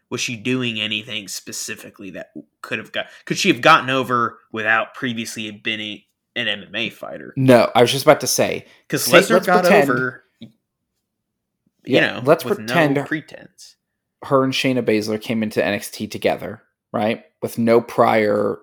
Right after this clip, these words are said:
Speaker 2: M M A stuff on the big level, right? But there's no way. I don't think she gets over.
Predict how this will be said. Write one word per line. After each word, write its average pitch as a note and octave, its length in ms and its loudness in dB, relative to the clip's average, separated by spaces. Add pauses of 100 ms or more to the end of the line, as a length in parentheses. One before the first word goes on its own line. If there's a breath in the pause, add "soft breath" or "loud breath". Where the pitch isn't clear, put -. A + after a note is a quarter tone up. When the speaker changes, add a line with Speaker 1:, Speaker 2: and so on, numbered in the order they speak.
(120)
Speaker 2:
M A2+ 120 -2
M G2+ 120 -2
A F#2+ 140 -4
stuff - 600 -4 (460)
on C3 140 6
the C3 80 8
big A#2 240 6
level, E2+ 440 -2
right? A2 300 -2 (1600 soft breath)
But - 120 -20
there's D#3+ 200 2
no C3+ 140 6
way. C3+ 400 0 (300)
I D3+ 100 4
don't C3+ 100 0
think G2+ 120 -6
she - 120 -4
gets A2 220 -2
over. B2 400 -2